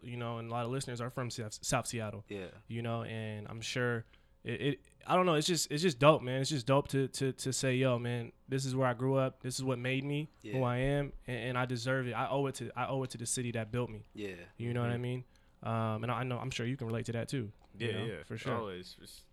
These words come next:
Speaker 3: especially a spot's like right down the street, you know?
Speaker 1: Yeah, off
Speaker 2: Yeah.
Speaker 1: top, for
Speaker 3: So
Speaker 1: sure.
Speaker 3: it's like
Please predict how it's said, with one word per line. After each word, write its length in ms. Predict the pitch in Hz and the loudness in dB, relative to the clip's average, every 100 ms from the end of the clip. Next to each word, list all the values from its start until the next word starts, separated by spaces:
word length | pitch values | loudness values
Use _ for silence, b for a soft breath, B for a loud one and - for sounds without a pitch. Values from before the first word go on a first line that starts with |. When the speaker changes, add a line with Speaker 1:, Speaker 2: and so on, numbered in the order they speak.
| - | -20
Speaker 3:
especially 460 | - - 107 - 92 | -18 -10 -8 -8 -10
a 40 | |
spot's 280 | - 113 98 | -4 -4 -4
like 120 | 95 | -4
right 140 | 104 | -6
down 140 | 104 101 | -6 -8
the 40 | |
street, 300 | 101 - 117 - | -8 -8 -8 -8
you 60 | |
know? 60 | 107 | -10
Speaker 1:
Yeah, 220 | 131 135 107 101 | -10 -12 -14 -16
off 60 | |
Speaker 2:
Yeah. 100 | 107 | -12
Speaker 1:
top, 220 | 101 - - - | 2 2 2 -2
for 120 | - | -4
Speaker 3:
So 80 | 98 | -4
Speaker 1:
sure. 200 | 120 95 | -2 -4
Speaker 3:
it's 160 | 90 - | -8 -12
like 140 | 82 | -14